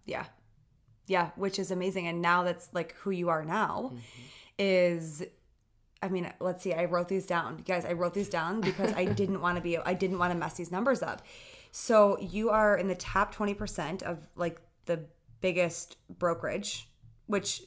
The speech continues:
Speaker 1: you guys, I literally didn't understand what a brokerage was. It's pretty much like a company. Okay, let's just call it that <laughs> for us,
Speaker 2: <laughs>
Speaker 1: for those over.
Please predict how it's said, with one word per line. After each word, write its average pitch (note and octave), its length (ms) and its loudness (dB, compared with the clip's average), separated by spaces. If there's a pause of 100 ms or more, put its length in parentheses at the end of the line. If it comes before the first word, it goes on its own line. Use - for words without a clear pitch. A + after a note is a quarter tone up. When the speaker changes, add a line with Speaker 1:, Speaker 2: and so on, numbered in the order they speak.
(120)
Speaker 1:
you - 80 -12
guys, F3 200 2
I F#3 160 0
literally E3+ 280 0
didn't D#3+ 160 -4
understand D#3+ 320 -8
what D#3+ 60 -4
a D#3+ 60 -12
brokerage F3 380 -6
was. F#3+ 200 -2
It's A#3+ 180 -2
pretty - 320 -4
much B3+ 160 0
like F#3+ 100 -4
a D#3+ 60 -6
company. - 440 -8
Okay, F3+ 160 -6
let's E3 200 -6
just F3 160 -10
call E3+ 140 0
it E3+ 60 -8
that F3+ 200 2 (240)
<laughs> A4 240 8
for D4+ 220 6
us, - 280 4
Speaker 2:
<laughs> - 200 -8
Speaker 1:
for F#4 160 2
those C#4 240 8
over. A#3 260 4